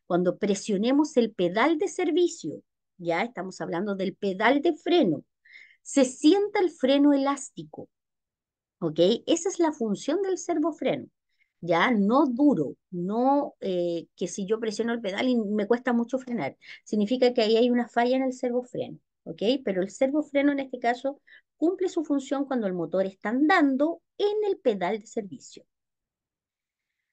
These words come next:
<clears throat> Y con respecto a ese líquido de freno, usted dijo que no se gasta, ¿sí? Si baja, debe ser por una avería, ¿sí? Y en caso de que sí,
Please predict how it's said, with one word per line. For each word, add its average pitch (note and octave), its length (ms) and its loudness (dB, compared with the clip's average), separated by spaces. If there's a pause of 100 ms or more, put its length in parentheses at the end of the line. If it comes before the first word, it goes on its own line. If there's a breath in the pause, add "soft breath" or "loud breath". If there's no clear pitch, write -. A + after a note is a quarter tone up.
(600)
<clears throat> D4 580 8
Y D4 160 8
con F4 160 8
respecto A4 420 2
a A4 80 8
ese G4 200 4
líquido G3+ 600 6
de G3 160 0
freno, E3 600 0 (320)
usted C4+ 300 -2
dijo D4+ 240 0
que B3+ 120 0
no G3+ 120 -2
se C4 160 -4
gasta, - 560 -6
¿sí? G3+ 580 -4 (380 soft breath)
Si D#4 220 2
baja, C4 360 4
debe G3 220 0
ser D3+ 240 -6
por D3+ 120 -4
una F3 180 0
avería, B3+ 500 0
¿sí? E3+ 760 -4 (460)
Y A#3 140 -2
en C#4+ 100 4
caso G#4+ 320 0
de F4+ 160 0
que A#3+ 100 -2
sí, G3+ 420 -4